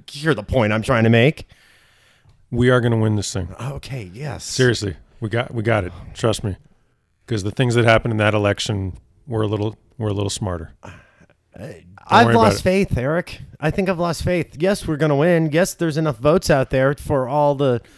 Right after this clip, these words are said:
Speaker 1: the, uh, the, the crazy Republicans to go away, but that doesn't matter anymore after what happened in twenty sixteen.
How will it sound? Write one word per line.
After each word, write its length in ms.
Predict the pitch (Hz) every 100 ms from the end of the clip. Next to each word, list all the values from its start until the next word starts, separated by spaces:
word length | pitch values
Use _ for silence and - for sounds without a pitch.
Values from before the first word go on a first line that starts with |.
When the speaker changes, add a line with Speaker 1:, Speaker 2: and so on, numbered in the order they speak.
| - _ _ _ -
Speaker 1:
the, 280 | 147 143
uh, 240 | 143 139 135
the, 180 | 127 143
the 140 | 139
crazy 420 | - 156 156 143
Republicans 600 | 147 139 147 143 147 156
to 80 | 143
go 180 | 139 143
away, 240 | 156 196
but 320 | 151 - 180 - -
that 200 | 135 185
doesn't 320 | 190 170 180
matter 360 | 175 190 208 185
anymore 400 | 165 156 147 143
after 240 | 139 165
what 120 | 156
happened 300 | 151 151 160
in 80 | 160
twenty 240 | 151 165 165
sixteen. 600 | 156 - - 190 151